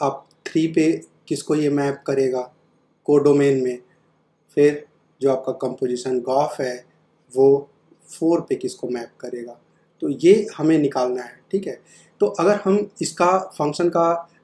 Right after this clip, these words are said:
composition का अगर हम arrow diagram देखें, तो arrow diagram अगर हम इसका बनाएं जो हमें definition दे रखा है कि, अ, एफ़ वन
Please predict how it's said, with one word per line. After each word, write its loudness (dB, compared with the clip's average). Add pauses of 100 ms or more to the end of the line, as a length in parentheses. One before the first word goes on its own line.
composition 0
का 0
अगर -2
हम -4
arrow 4
diagram 2
देखें, -8 (440)
तो -4
arrow 4
diagram 0 (200)
अगर -2
हम -4
इसका -2
बनाएं -2
जो -4
हमें -2
definition -4
दे 2
रखा -8
है -16 (420)
कि, 4
अ, 0
एफ़ 0
वन 4